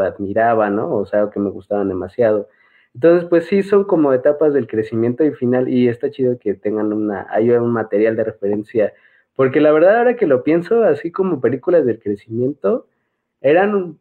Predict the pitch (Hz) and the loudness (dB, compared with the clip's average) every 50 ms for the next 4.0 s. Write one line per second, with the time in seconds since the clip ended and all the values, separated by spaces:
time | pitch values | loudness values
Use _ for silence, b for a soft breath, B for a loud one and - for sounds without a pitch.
0 | _ _ _ - 131 143 165 170 160 165 160 165 165 - - 202 202 220 208 - | _ _ _ 0 2 4 4 4 4 2 2 2 0 -2 -2 -2 -2 -2 -2 0
1 | - 127 123 117 117 117 113 113 - 147 143 - 185 208 208 - 147 143 147 151 | 0 2 2 2 0 0 -2 -2 -2 -2 -2 0 0 -2 0 0 2 2 4 4
2 | 156 156 - 127 117 131 139 143 131 123 110 120 131 127 139 147 - 135 123 113 | 2 2 0 0 0 2 2 2 2 0 0 -2 -2 -4 -6 -4 -2 0 0 0
3 | - - 110 104 107 104 104 104 101 101 113 120 131 127 - 156 143 143 135 123 | -2 -6 -6 -6 -6 -4 0 0 0 2 2 2 0 0 0 0 0 0 0 -4